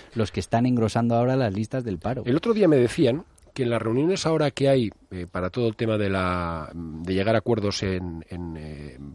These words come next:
Speaker 2: para el gobierno de España, se está aplicando una máxima que se aplica en el otro tipo de negociaciones, que es decir, no, no, no negociemos a ver dónde podemos llegar,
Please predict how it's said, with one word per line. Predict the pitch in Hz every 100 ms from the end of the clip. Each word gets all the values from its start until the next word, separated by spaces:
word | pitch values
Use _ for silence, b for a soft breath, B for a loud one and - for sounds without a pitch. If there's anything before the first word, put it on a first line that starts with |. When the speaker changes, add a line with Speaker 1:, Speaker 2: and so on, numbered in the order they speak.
| -
Speaker 2:
para | 82
el | 82
gobierno | 80 101
de | 101
España, | 90 - 123 110 - B B B
se | -
está | 101
aplicando | 143 160 156 160 180 165 - -
una | 117
máxima | 120 151 - 185
que | -
se | -
aplica | 90 113
en | 135
el | 110
otro | 101
tipo | 104 101
de |
negociaciones, | 92 87 87 98
que | -
es | 131
decir, | 120 110 B B _ _
no, | 135 143 202 226
no, | 156 151 160 147 151 160 170 - - - 151 -
no | 139 185
negociemos | 233 185 - 175 156
a | 131
ver | 135
dónde | 135 127
podemos | 120 123 120
llegar, | 107 107 156